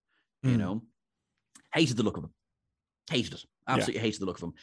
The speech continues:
Speaker 1: Because Lizard has a snout, in my opinion. I don't know if that's true to the comics. I'm just like, "I'm a cartoon freak."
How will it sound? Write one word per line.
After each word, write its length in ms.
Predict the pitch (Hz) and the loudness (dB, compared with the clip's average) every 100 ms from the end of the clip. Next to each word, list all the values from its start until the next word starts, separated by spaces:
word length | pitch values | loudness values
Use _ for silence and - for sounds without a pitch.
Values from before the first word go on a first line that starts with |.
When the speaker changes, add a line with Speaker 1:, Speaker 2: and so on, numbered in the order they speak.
| - | -6
Speaker 1:
Because 280 | 101 104 95 127 | 0 2 0 4
Lizard 260 | 139 147 120 | 4 4 2
has 140 | 113 | 0
a 40 | |
snout, 360 | - - 95 78 | -2 -2 -4 -4
in 140 | 95 | -6
my 140 | 85 78 | -4 -4
opinion. 300 | 110 117 - | 0 0 2
I 100 | 139 | 2
don't 140 | 147 123 | 4 2
know 100 | 135 | 0
if 80 | 127 | -2
that's 140 | 107 | -4
true 140 | 139 | -4
to 60 | 135 | -4
the 60 | - | -6
comics. 380 | 165 160 147 - | -4 -4 -4 -8
I'm 60 | - | -4
just 160 | 147 | -2
like, 180 | 143 - - | 0 -4 -2
"I'm 120 | 139 143 | 0 0
a 40 | |
cartoon 400 | 139 120 110 104 | 0 -2 -2 -6
freak." 320 | 101 92 - | -6 -8 -10